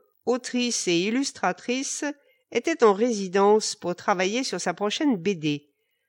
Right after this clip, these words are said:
Le passage à l'âge adulte étant le sujet central de son intrigue, nous avons ciblé le public des adolescents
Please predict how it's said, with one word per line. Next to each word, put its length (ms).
Le 140
passage 480
à 100
l'âge 260
adulte 520
étant 240
le 140
sujet 400
central 680
de 100
son 240
intrigue, 640
nous 240
avons 240
ciblé 480
le 100
public 460
des 180
adolescents 800